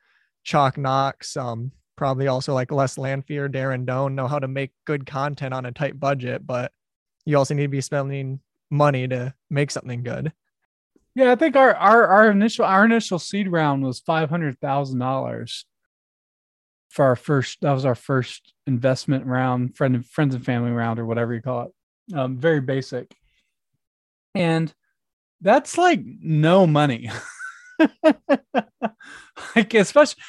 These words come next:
Speaker 2: when you look at, like, especially when you look at the cost of a single movie, right? Like, that's no money, but we've been able to use that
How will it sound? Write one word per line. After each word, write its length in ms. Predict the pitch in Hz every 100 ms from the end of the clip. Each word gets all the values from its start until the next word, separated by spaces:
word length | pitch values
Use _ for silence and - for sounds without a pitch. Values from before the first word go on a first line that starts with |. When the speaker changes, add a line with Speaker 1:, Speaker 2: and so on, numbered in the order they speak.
| - _
Speaker 2:
when 120 | 233
you 80 | 240
look 160 | 269 302
at, 80 |
like, 220 | 247 214 214
especially 420 | 196 277 277 254
when 120 | 208
you 80 | 190
look 160 | 202
at 80 | 196
the 80 | 160
cost 480 | - 180 175 - 165
of 240 | 151 135 _ _ _ _ _ _ _ _ -
a 100 | -
single 420 | - 247 220 165
movie, 600 | 143 190 180 113 117 139 _ _ _ -
right? 340 | 156 165 170
Like, 220 | 147 143
that's 320 | 170 160 -
no 300 | 151 160 165
money, 420 | 151 156 143 117 117
but 360 | 131 156 139 - _ _ _
we've 180 | 196 202
been 140 | 190 202
able 260 | 190 175
to 60 | 160
use 260 | 160 190
that 220 | 170 147